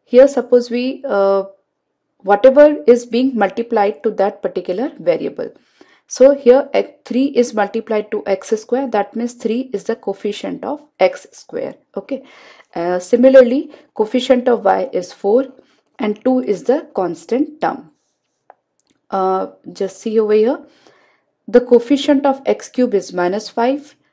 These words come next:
coefficient of x square is three, coefficient of x is four, and two is the constant term. Okay. So I hope you are clear with the basic terminologies of algebraic expressions, uh,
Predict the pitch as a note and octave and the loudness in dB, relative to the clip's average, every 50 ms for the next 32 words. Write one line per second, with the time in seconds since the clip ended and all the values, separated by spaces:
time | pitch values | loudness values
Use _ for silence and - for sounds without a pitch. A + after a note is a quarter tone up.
0 | _ _ - - G#3+ - - B3 B3 - B3+ B3 B3 B3+ A#3+ A#3 A#3 - _ - | _ _ -8 -8 -4 -2 -2 -2 -2 0 -2 -2 -2 -2 -4 -4 -4 -6 _ -2
1 | G3+ G#3 - - - G#3 - - _ - G#3 - - - D3 - - - - G#3+ | -2 -2 -2 -6 -14 -14 -14 -14 _ -2 0 2 2 0 -2 -6 -12 -8 -4 -4
2 | G3 A3 B3 D4 - _ - _ _ _ _ - A3+ G#3+ - - A#3+ A#3 - - | -4 -4 -4 -8 -14 _ -20 _ _ _ _ -4 -4 -2 -2 -2 -2 -2 0 -2
3 | B3 A#3+ A#3+ - A3 A3 - - - G#3 G#3+ G#3+ - - - - F#3+ F#3 - - | -2 -2 -2 -4 -4 -6 -8 -8 -4 -4 -4 -4 -6 -12 -10 -8 -8 -6 -8 -10
4 | - _ - F#3+ G#3+ B3+ C4 - - - _ _ _ _ - G3 G3 G3 - - | -14 _ -6 -4 -4 -4 -4 -8 -14 -20 _ _ _ _ -6 -6 -6 -6 -4 -4
5 | A3 G#3+ A#3+ - - E3+ - - A#3+ C#4 D#4 - - _ - E3 D3+ D3 - - | -4 -4 -6 -8 -10 -10 -8 -6 -6 -6 -6 -8 -10 _ -8 -6 -6 -8 -10 -12
6 | - G#3+ A#3+ - _ _ _ _ _ _ - - - - - - _ _ _ _ | -12 -12 -12 -14 _ _ _ _ _ _ -6 -6 -6 -8 -16 -20 _ _ _ _
7 | _ _ _ _ - A3+ - G#4+ A4+ - _ _ _ _ _ _ _ _ _ _ | _ _ _ _ -6 -4 -4 -6 -8 -8 _ _ _ _ _ _ _ _ _ _
8 | _ _ _ - - - G#3 G#3 G#3+ - G3+ G#3 G#3 A3+ B3+ B3 B3+ B3+ B3+ B3+ | _ _ _ -6 -2 0 0 2 0 0 -2 -2 0 0 0 2 4 4 4 4
9 | B3+ B3+ B3+ B3 B3+ C4 B3+ A#3 A3+ A#3 B3 A#3 G3+ G#3+ G#3+ G#3+ - B3+ B3 B3+ | 4 2 2 2 2 2 2 0 0 2 2 2 4 2 2 2 2 -2 -2 0
10 | B3 A#3 G#3+ A3 A3 A3 A3+ A#3 A#3 A#3 A#3 A#3 - A#3+ B3 A#3 - A#3+ A#3 A#3 | 0 0 0 0 -2 -4 -4 -2 0 0 0 -2 -2 -4 -6 -4 -2 -4 -4 -4
11 | A#3 - - G3 F#3+ F#3+ F#3+ G#3+ G#3 G#3+ A3+ A3 - A3 G#3+ - - - A3 G#3+ | -6 -4 -2 -2 -2 0 -2 -2 0 0 0 0 0 -2 -6 -6 -6 -4 -4 -4
12 | - - D4+ - - - - - _ _ _ _ - _ - F#3+ F#3+ F#3+ F#3+ G3 | -6 -10 -12 -14 -14 -18 -20 -20 _ _ _ _ -20 _ -6 -2 0 0 0 -2
13 | - | -2